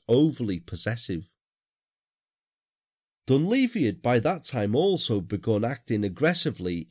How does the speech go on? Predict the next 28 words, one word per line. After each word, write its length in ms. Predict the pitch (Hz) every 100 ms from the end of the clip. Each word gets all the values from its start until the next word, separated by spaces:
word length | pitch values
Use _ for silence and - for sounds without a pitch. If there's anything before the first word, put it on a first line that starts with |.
| -
and 140 | 95
making 420 | 117 135 - 98
racist 540 | 95 151 165 - 143 -
comments 560 | - 170 107 82 -
in 80 | 104
her 100 | 101
company 680 | - - 165 165 101 71 - _ _ -
about 280 | 85 110 95
her 80 |
friends 600 | - - 127 147 104 90
and 160 | 85 82
colleagues. 760 | - 107 107 85 82 - - - _ _ _ -
Tracy 400 | 110 110 - 110
added, 400 | 101 101 95 - _ _ _ _ _ _ _ _
"He 80 | 113
was 220 | 110 -
a 60 | 98
racist 760 | 113 139 120 - 82 - - -
and 180 | 92 95
Nazi. 580 | 101 - - 95 78 - _ _ _ _
He 100 | -
said 260 | - 151 135
if 140 | 127
Hitler 400 | - 196 - 156 139
had 140 | 107
won 260 | 127 156 151
the 80 |
war, 500 | 147 175 151 73 -